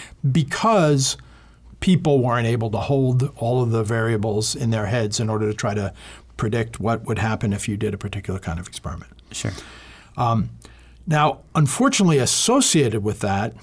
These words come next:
Speaker 1: came the sort of unintended consequence that you do a lot of work to, to collect the data set, you do a lot of work to build a predictive model from that data set.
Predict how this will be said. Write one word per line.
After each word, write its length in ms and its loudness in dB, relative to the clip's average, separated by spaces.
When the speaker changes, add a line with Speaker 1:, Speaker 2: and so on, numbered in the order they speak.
Speaker 1:
came 600 6
the 480 2
sort 220 4
of 80 2
unintended 600 4
consequence 760 0
that 280 0
you 120 2
do 240 4
a 40 6
lot 220 6
of 200 2
work 280 2
to, 160 -2
to 120 0
collect 340 0
the 100 2
data 240 2
set, 360 -2
you 100 0
do 180 4
a 40 6
lot 200 6
of 80 4
work 220 2
to 100 0
build 220 2
a 40 2
predictive 420 -2
model 300 2
from 260 0
that 200 -2
data 240 -4
set. 320 -2